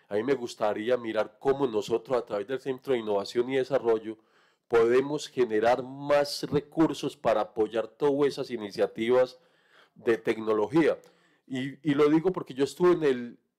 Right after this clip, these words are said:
a mí se me olvida el número, secretario, ese era el vige-, vigésimo sexto seminario de, de, de foro educativo, ¿cierto? De steam.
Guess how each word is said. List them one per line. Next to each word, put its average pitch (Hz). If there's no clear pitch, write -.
a 104
mí 151
se 165
me 135
olvida 117
el 131
número, 127
secretario, 104
ese 147
era 147
el 107
vige-, 113
vigésimo 110
sexto 127
seminario 117
de, 110
de, 110
de 123
foro 127
educativo, 127
¿cierto? -
De 107
steam. 117